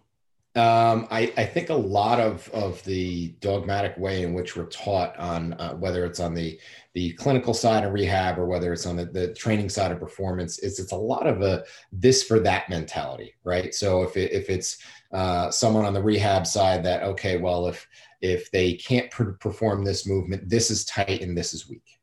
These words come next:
Um, on the performance side, "Well, if they can't do this, well, then you gotta do these exercises." And it, I, I wish it was that simple.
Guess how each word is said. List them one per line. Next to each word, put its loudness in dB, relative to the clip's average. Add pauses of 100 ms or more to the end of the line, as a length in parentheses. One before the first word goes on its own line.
(120)
Um, 0
on -4
the -4
performance 0
side, 0
"Well, 0
if -10
they 0
can't 0 (500)
do 0
this, 2 (200)
well, 0
then 0
you 0
gotta 2
do -4
these 2
exercises." -6
And -2
it, -2
I, -4
I -2
wish 2
it 2
was 6
that 2
simple. -6